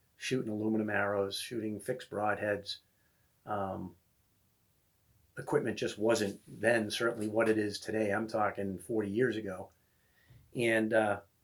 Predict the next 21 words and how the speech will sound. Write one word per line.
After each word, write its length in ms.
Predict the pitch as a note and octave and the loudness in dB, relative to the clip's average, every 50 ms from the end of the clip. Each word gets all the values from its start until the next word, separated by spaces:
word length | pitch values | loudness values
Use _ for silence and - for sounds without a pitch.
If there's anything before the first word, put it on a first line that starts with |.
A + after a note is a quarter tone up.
| _ - | _ 0
now 320 | A#2 C3 D3+ E3+ F3 D#3+ | 2 2 4 4 4 4
I 80 | D3 B2+ | 4 4
shoot 280 | - - D3 C#3 A#2+ | 2 2 2 2 2
a, 180 | A#2 A2+ A2 A2 | 2 2 0 0
um, 280 | G#2+ G#2+ G#2 F#2+ F#2 - - - - - - | 0 0 0 -2 -4 -8 -12 -18 -16 -10 -6
I 60 | E3+ C#3+ | -6 -6
think 200 | - - E4 - | -6 -8 -8 -6
right 240 | G#3 G3+ G#3+ - B3 | -4 -4 -2 -2 -2
now, 220 | F3+ E3+ D#3 C#3+ - | -2 -2 0 0 -2
I 60 | - | -4
think 180 | - - - | -4 -6 -4
my 100 | F3 D3 | -4 -2
bow 180 | C#3 C3+ C#3 C#3 | 2 4 4 4
is 60 | C3+ | 4
about 220 | B2+ A#2 G#2+ - - | 4 0 -4 -4 -6
six 220 | - E3 - - | -8 -8 -4 -2
years 200 | D#3+ D3+ B2 A2 | 0 0 0 0
old. 240 | A2 G#2 G#2 G#2 G#2+ | 0 0 0 -2 -4
It's 220 | A2+ A2 - - | -6 -6 -6 -6
the, 280 | - A#2 A2 G#2+ G#2 G2+ | -4 -4 -4 -2 0 0
uh, 200 | G#2+ G#2 G2+ | 0 0 0